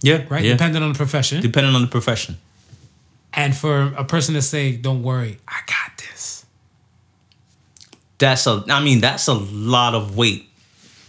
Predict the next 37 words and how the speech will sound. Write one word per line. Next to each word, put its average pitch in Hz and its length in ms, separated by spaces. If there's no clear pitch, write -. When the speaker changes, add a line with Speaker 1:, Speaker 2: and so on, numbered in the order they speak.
Speaker 1:
lifted. 104 580
Speaker 2:
Facts. - 640
Speaker 1:
You 104 80
know 107 60
what 104 60
I 104 60
mean? 101 100
That, 110 240
that's 123 220
a 113 60
lot 101 420
of 98 180
weight 98 280
lifted. 95 460
Speaker 2:
Facts. - 840
Speaker 1:
And 104 600
you're 104 120
right. 123 360
I 95 120
mean, 98 200
you 117 220
would, 127 260
you 180 220
would 175 120
hope 135 440
that, 113 320
you 117 60
know, 95 200
a 92 40
lot 117 360
more 104 220
people 104 420
in 101 240
a 98 60
position 98 640
like 98 260
that 98 280